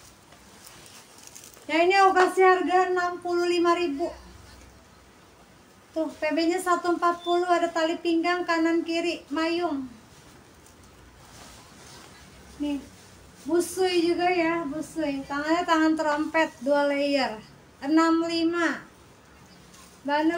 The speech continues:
lembut, bahan katun. Yang mau silakan. Tang-, ah, pinggangnya karet ya, super mayung.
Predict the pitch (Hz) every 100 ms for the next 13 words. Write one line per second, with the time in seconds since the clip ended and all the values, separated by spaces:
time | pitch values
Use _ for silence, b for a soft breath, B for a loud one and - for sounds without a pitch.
0 | 339 339 330 339 359 339 294 262 285 294
1 | 311 302 294 - 311 320 311 269 240 233
2 | - - 277 294 294 294 320 339 311 277
3 | 285 - 285 285 254 240 - - - -
4 | - - - - - - - - - -
5 | - - - 277 294 285 294 311 311 330
6 | 320 320 330 359 370 330 339 349 320 285
7 | 285 - - - - 320 320 302 311 302
8 | 302 311 294 262